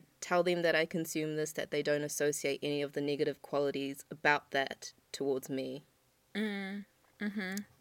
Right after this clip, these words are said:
Speaker 2: When you came out to your friends, how was that different to coming out in a work environment, and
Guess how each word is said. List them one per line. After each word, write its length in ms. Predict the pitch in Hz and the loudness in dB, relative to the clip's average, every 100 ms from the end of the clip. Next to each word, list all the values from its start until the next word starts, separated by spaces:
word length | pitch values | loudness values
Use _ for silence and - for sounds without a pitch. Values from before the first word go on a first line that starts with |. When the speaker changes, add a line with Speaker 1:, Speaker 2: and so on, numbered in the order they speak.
| _ _ _ - | _ _ _ 0
Speaker 2:
When 300 | 214 240 262 | 10 10 12
you 180 | 269 | 8
came 320 | 247 - 220 202 | 6 2 2 4
out 600 | 175 175 233 - - - _ _ - | 4 4 4 0 -8 -10 _ _ -4
to 140 | - 220 | 2 2
your 120 | 180 | 2
friends, 880 | - - 214 156 170 226 277 - - _ _ - | 0 4 6 6 0 -4 -2 -2 -4 _ _ -8
how 320 | - 214 220 | 4 6 8
was 200 | 233 226 | 6 4
that 280 | 214 185 - _ _ 196 175 | 4 4 2 _ _ -6 2
different 560 | 208 - 196 180 - - | 2 4 2 2 -2 0
to 280 | - 208 185 | 0 2 -2
coming 360 | - 190 180 | -4 -4 -2
out 280 | 175 165 - - | 0 0 -4 -4
in 140 | 170 | -2
a 100 | 165 | 0
work 420 | 160 165 165 170 180 | -2 2 4 4 -2
environment, 680 | 175 151 143 147 156 202 - - | -2 0 0 -2 -4 -6 -10 -2
and 460 | 160 160 156 160 | 0 0 0 -4